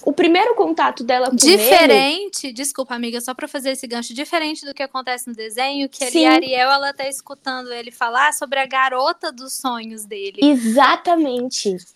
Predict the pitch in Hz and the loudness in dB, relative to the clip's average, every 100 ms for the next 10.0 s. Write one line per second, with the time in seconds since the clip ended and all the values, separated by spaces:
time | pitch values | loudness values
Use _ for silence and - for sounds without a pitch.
0 | _ _ - 262 269 262 277 - 254 277 | _ _ 0 2 2 -2 -6 -4 -4 -4
1 | - 311 339 370 339 302 285 - 294 285 | -6 -2 0 2 2 0 -4 -8 -6 -2
2 | 269 269 277 277 262 247 240 269 302 - | 0 0 -2 -2 -2 0 0 0 -2 -6
3 | 294 247 285 285 285 277 269 254 240 _ | -8 -8 -10 -8 -8 -8 -6 -8 -10 _
4 | _ _ - 285 294 285 - 359 349 311 | _ _ -6 -4 -4 -6 0 0 2 -2
5 | 277 262 247 240 226 233 233 - 349 359 | -4 -4 -4 -6 -6 -6 -8 -6 -4 -2
6 | 339 294 254 247 226 220 381 440 539 226 | 0 2 2 2 2 2 4 4 4 2
7 | 226 247 269 220 185 - _ _ _ - | 2 4 6 6 2 -6 _ _ _ 2
8 | 294 349 302 311 311 330 415 466 403 - | 6 6 4 4 2 4 4 2 0 -2
9 | 392 359 403 - 302 320 330 339 339 339 | -4 -2 -4 -4 -4 -4 -4 -2 -2 -2